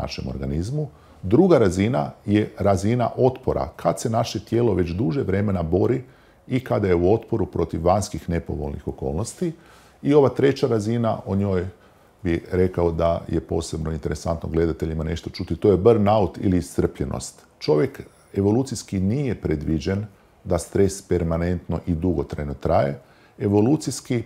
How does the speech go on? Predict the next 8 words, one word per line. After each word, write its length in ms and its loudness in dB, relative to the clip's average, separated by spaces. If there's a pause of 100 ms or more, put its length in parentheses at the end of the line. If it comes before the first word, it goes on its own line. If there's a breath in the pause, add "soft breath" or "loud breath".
postoji 380 2
odmor 500 2
koji 180 0
nam 180 -2
omogućuje 760 0 (340 soft breath)
da 160 0
se 260 -4 (100)
odmorimo 720 0